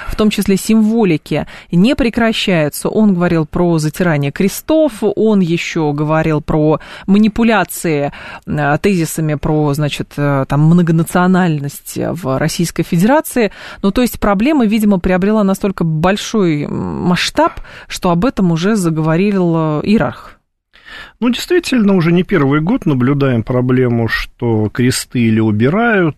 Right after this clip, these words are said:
Speaker 2: или стилизуют под ромбики, хотя это, в общем-то, часть официальной нашей символики.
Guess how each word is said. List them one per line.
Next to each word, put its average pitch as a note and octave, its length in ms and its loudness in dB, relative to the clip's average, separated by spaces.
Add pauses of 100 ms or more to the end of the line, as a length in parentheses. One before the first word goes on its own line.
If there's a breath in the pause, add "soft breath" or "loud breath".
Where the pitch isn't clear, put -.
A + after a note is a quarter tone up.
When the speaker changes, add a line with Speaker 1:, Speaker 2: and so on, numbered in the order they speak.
(100)
Speaker 2:
или G2+ 240 0
стилизуют G#2 920 0
под G2+ 200 -4
ромбики, C3 920 0 (160)
хотя G#2 240 -8
это, G2 180 -6
в F#2+ 40 -2
общем-то, G#2 360 -4
часть - 360 -4
официальной F#2 800 -6
нашей - 280 -6
символики. C3 840 -2